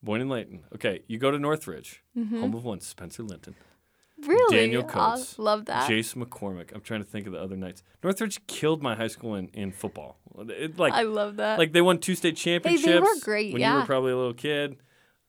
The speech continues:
Speaker 1: Um, yeah, they were awesome. They were
Speaker 2: Mm-hmm.
Speaker 1: awesome. So you're at Northridge. You eventually get to Northridge High School, but you don't grow up a runner. You grow up a soccer player.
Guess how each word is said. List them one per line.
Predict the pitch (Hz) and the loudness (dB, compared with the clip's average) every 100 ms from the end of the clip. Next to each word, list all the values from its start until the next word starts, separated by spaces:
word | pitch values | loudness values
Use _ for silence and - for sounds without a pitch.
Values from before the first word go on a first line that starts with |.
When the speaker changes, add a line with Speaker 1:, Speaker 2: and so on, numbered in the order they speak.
| - | -4
Speaker 1:
Um, | 110 110 110 107 - | 0 2 0 -4 -4
yeah, | 160 139 90 - - | 2 2 0 -10 0
they | 160 | 2
were | 226 | 4
awesome. | 269 381 - 196 - _ | 2 0 -2 -8 -12 _
They | - | -2
were | 147 | 2
Speaker 2:
Mm-hmm. | 214 | 0
Speaker 1:
awesome. | 240 | -2
So | - 156 147 131 - _ - | -2 2 2 0 -8 _ -4
you're | 139 | 2
at | 214 220 | 4 4
Northridge. | 208 196 156 131 131 - | 2 2 0 0 -2 -2
You | 147 160 | 2 4
eventually | 170 185 170 | 4 2 0
get | 143 156 | 0 -2
to | 123 | -2
Northridge | 113 107 - | -6 -6 -8
High | 98 | -8
School, | - 131 | -8 -6
but | 117 _ _ _ _ - | -8 _ _ _ _ -6
you | |
don't | 427 - | -4 2
grow | 156 | 4
up | 131 | 4
a | 104 | 2
runner. | 95 104 156 240 240 _ _ _ _ _ _ | -2 -4 -2 -4 -10 _ _ _ _ _ _
You | 254 | -10
grow | 349 | -6
up | |
a | 247 | -4
soccer | - 240 285 269 | 0 4 4 2
player. | 196 151 110 | -2 0 0